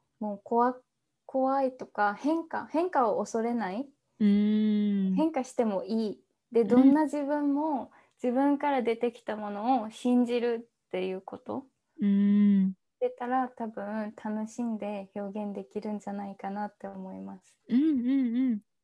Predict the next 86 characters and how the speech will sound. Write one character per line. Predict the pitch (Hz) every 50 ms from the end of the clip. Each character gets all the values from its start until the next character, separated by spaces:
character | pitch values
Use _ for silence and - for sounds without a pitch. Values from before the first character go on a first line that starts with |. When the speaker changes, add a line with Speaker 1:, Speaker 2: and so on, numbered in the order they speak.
| _ _ _ _ 220
Speaker 1:
う | 214
ん。 |
Speaker 2:
ね。 | 214 240 247 254 254 247
Speaker 1:
一 | 240 220 - 262 247
番 | 247 262 247 226 214
は | 202 202
ね、 | 208 208 214 208 233 - -
楽 | 214 208 214 214
し | - 233 220
む | 220 220
こ | 220 - 214
と | 214 - 208
だ | 196 202 196
か | - - 202
ら。 | 190 196
Speaker 2:
う |
ん、 | 269
う | 285
ん、 | 277 262 240 233 240 247 247 226 208 214 220
う | 226 220 196
ん。 | 196 - _ _ _ _ _ _ _ _ _ -
ね、 | 233 233 240
そ | - 240
の | 226 226 - - -
変 | - 320 320 311 294
化 | - 220 202
を | 208
恐 | 208 - 226 214
れ | 214 214
な | 214 226 220
い | 208 196 208 233
っ | 254 - _
て | - 233
い | 233
う | 226
の | 220 214 220
は、 | 233 240 233
な | 233 240
ん | 233
か | - 220
こ | - - 269
れ | 294 311
ま | 320 285
で | 233 208
こ | - - 233
ん | 247
な | 269 277
風 | 294 320 320
に | 294 247 - -
表 | 214 208 208 208 208
現 | 202 202
し | -
て | 214 202
き | - 208
た | - 202
け | 190 - 202
ど、 | 208 226 233 233
今 | - 277 330 381 392
の | 370 285 240 233
私 | 226 202 214 - - 214
は | -
こ | - 226
ん | 240
な | 277 320
風 | 339 349 330
に | 269 214 -
表 | 202 196 196 202 208
現 | 208 202
し | -
た | 220 208
い。 |
そ | - -
れ | 294 311
が | 294 302 -
変 | - 302 320
わ | 320
っ | 311 _
て | - 247
も | 254 277 311 311 - - - - - - -
い | 254 220
い |
ん | 240
だ | 220 220
よ | - 190 196
っ | - _
て。 | - - -